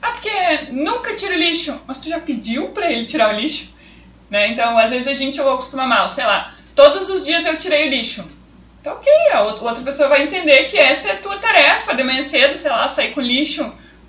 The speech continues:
mas tu tá fazendo aquilo emburrado que tu queria que o outro fizesse e tu nunca disse pro outro que tu queria que ele fizesse.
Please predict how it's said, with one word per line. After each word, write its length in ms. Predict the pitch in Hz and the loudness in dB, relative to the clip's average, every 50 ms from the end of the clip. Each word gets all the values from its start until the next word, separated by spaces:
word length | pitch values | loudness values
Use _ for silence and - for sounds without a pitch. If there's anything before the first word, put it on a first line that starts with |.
| - - | -20 -8
mas 220 | - 233 240 - - | -2 0 0 0 0
tu 80 | 294 | -2
tá 120 | - 277 262 | -2 -2 -2
fazendo 200 | 262 262 277 262 | 0 -2 -4 -4
aquilo 180 | 269 277 302 269 | -2 -2 -4 -4
emburrado 460 | 269 247 294 302 294 233 240 269 311 - | -2 -2 0 2 4 4 4 2 0 -4
que 80 | 311 | -8
tu 80 | - - | -10 -4
queria 180 | - 370 311 | -2 -2 -2
que 80 | - - | 0 2
o 40 | 320 | 2
outro 180 | 277 277 - | 2 2 0
fizesse 420 | - 302 277 240 220 - - - 440 | -4 -4 0 4 4 4 4 2 0
e 40 | 440 | -4
tu 140 | - 440 | -4 -4
nunca 380 | 427 440 494 539 - 605 480 - | -2 -4 -2 4 6 6 6 6
disse 420 | - 285 311 320 320 311 - 320 254 | 4 4 4 4 4 2 -2 -6 -6
pro 140 | - 285 285 | -2 2 4
outro 400 | 277 262 254 262 254 - 247 247 | 4 4 4 2 0 -2 -6 -8
que 80 | - | -10
tu 120 | - 277 247 | -10 -12 -6
queria 300 | - 302 254 254 254 247 | -2 0 0 2 0 0
que 60 | 254 269 | -2 -4
ele 100 | 233 233 | -6 -6
fizesse. 600 | - 247 208 233 202 185 180 185 - - - 180 | -8 -6 -2 0 0 0 0 -4 -8 -14 -18 -20